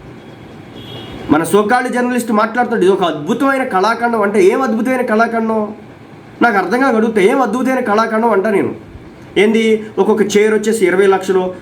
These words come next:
ఒక్కొక్క మంచం వచ్చేసి యాభై లక్షలు. ప్రభుత్వ సొమ్ము, ప్రజల సొమ్ముని అప్పనంగా దోచిపెట్టుకుని అక్కడ ఆ పనులు చేసినటువంటి పరిస్థితి.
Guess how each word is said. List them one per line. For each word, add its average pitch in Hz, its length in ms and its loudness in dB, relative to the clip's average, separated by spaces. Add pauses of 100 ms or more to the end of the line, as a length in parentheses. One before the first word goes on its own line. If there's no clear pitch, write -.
(100)
ఒక్కొక్క 190 240 2
మంచం 190 300 2
వచ్చేసి 220 300 2
యాభై 185 240 2
లక్షలు. 190 720 0 (160)
ప్రభుత్వ 214 440 2
సొమ్ము, 214 340 4
ప్రజల 180 380 2 (120)
సొమ్ముని 220 320 2
అప్పనంగా 220 540 0
దోచిపెట్టుకుని 190 640 0
అక్కడ 185 180 0
ఆ 147 40 2
పనులు 160 320 2
చేసినటువంటి 160 440 0
పరిస్థితి. 151 480 0